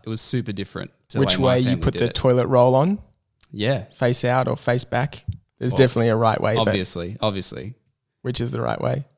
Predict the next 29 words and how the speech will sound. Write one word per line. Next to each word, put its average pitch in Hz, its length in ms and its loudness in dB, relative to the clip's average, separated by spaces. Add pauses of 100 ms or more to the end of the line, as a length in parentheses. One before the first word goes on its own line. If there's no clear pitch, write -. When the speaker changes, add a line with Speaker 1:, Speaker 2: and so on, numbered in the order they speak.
(100)
Speaker 1:
Uh, 95 340 -2
it's 101 160 -10
front, 107 480 -8 (100)
front 95 360 -6
facing. 95 440 -10 (180)
Speaker 2:
Facing 113 340 -2
out. 110 220 -6 (100)
Speaker 1:
Yeah. - 180 -12 (100)
Speaker 2:
Yes, - 260 -8
good. - 240 -8 (220)
Speaker 1:
Good, - 200 -12
good, - 140 -14
good. - 100 -16
Speaker 2:
Just, 127 160 -2
<laughs> - 400 6
as 147 140 2
long 143 160 8
as 143 80 8
we're 127 180 8
all 156 160 8
clear 127 320 6
on 117 100 4
that. - 340 -2
Speaker 1:
<laughs> - 60 -10 (640)
But 113 120 -4
that's 123 220 0
it. 151 100 -2
You 107 140 -2
realize, 110 500 0